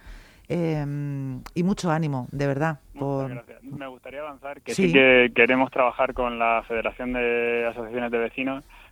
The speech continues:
Speaker 2: con la intención de, y bueno, con el resto de asociaciones que nos han estado apoyando, que la mayoría son de, de base ecológica, eh, intentar hacer un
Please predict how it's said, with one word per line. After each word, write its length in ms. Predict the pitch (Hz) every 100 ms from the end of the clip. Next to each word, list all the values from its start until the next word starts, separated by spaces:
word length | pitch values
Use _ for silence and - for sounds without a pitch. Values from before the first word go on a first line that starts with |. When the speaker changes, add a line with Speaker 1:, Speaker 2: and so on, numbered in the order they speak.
| _ -
Speaker 2:
con 200 | 127 120
la 80 | 117
intención 500 | 110 113 120 120 123
de, 300 | 123 120 120
y 120 | 117
bueno, 220 | 123 147
con 100 | 117
el 60 | 110
resto 160 | 123 143
de 40 |
asociaciones 400 | 135 113 123 117
que 80 | 117
nos 120 | 113
han 80 | 117
estado 200 | 110 113
apoyando, 300 | 110 110 143 131
que 40 |
la 100 | 110
mayoría 340 | 107 107 117 113
son 300 | 120 117 113
de, 580 | 110 110 107 107 113 120
de 220 | 139 117
base 220 | 113 117 117
ecológica, 560 | 113 117 147 143 151 _ - - - -
eh, 300 | 117 117 120
intentar 400 | 117 117 127 151
hacer 480 | - 139 123 113 -
un 280 | 131 127